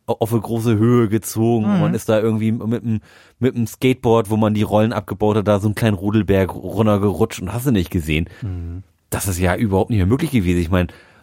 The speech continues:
Speaker 1: dass, dass man hinterm Auto hergezogen werden kann, da musst du ja schon ein bisschen Schnee für haben. Und das habe ich hier, also zumindest gefühlt,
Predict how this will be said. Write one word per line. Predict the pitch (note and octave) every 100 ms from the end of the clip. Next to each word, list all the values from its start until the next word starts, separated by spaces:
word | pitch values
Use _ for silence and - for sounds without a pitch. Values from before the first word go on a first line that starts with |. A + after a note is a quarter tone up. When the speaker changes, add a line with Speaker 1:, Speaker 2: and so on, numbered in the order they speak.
| _
Speaker 1:
dass, | - G2+ - -
dass | G#2+ -
man | A2 A2+
hinterm | C3 C3 G#2
Auto | - F3+ F3
hergezogen | C#3+ E3+ D#3 - A#2+ F#2+ E2+
werden | D#2 D2
kann, | - D#2+ C2+ - _ _ -
da | G#2
musst | B2 C#3
du | D3+
ja | G2
schon | - D#3
ein | G2+
bisschen | C#3 -
Schnee | F2+ D#3+ F#3
für | - F2
haben. | D2 B1+ C2 - _ _ _ _ _ _ _ _ - - - _ _ _ _ _ _ _ _
Und | F#2+ -
das | D#2+ D#2 - - _
habe | - F#2+
ich | F#2
hier, | - A2 F#2+ - - _ -
also | G#2
zumindest | - A2 B2 B2 -
gefühlt, | G2+ - D#3+ G#2+ -